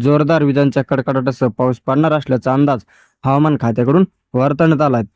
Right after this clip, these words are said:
पुढील अंदाज जाणून घेण्याआधी आपण जर चॅनलवर नवीन असाल तर चॅनल सबस्क्राईब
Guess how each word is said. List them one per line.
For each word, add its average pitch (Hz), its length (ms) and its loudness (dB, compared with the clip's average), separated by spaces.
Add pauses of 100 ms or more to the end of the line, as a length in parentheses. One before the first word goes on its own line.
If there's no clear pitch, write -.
(300)
पुढील 170 200 4
अंदाज 160 260 2
जाणून 147 300 2
घेण्याआधी 127 380 2
आपण 131 260 2
जर 139 120 2
चॅनलवर 135 340 2
नवीन 135 240 2
असाल 147 280 0
तर - 160 -4
चॅनल 127 240 0
सबस्क्राईब 127 480 -4